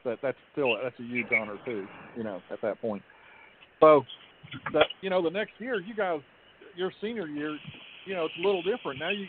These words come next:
you got some people coming back, <laughs> you know, and you got some, uh, guys who are really coming on, uh, Austin Young and Michael Lynch. Uh, Jason Hammond was,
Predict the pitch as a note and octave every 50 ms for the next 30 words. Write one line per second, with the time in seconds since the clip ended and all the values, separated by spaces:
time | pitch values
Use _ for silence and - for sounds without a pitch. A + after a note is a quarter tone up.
0 | - - G3 G#3 G3+ E3 D3 - D3+ C3+ E3+ E3 - - - D#3 D3 C3+ A#2+ C3
1 | D3+ F3 C#3+ - - - - - C#3 - - F#3+ - - - - - D#3+ D3 D3
2 | C#3+ D3 D3+ - - - - - - - - - - C3+ C3 B2+ B2 B2 B2+ -
3 | - - D#3 E3+ F3 E3+ D#3 C3+ - - - - - - - - - - - D3
4 | C3 B2 B2 A#2+ A#2 A#2+ A#2 A2+ A#2 C#3+ D3 D#3 D3+ C#3+ - - D3 C3 B2 B2+
5 | D3 E3+ D#3+ C#3 - - D3 C3+ C3 B2 C3 C#3+ D3 C#3+ C3 A#2+ A#2+ - - -
6 | - - B2 A#2+ A2+ A2 A2 G#2+ - _ _ _ - - A#2+ C3 C#3 C#3+ - -
7 | A#2 A#2+ B2 C3 C#3 C#3 C#3 B2+ A2 A2 A2+ B2 C3 C3+ C3+ A2 G#2+ B2+ C#3 C#3+
8 | C#3+ C#3 - - - - - - - - - - - - - - - G#2+ A2 G#2
9 | G2+ G2 F#2+ A2 A#2+ C3+ C#3+ D#3 - C3 A#2 B2+ C3 C#3 C#3+ D3 C#3+ B2+ A2+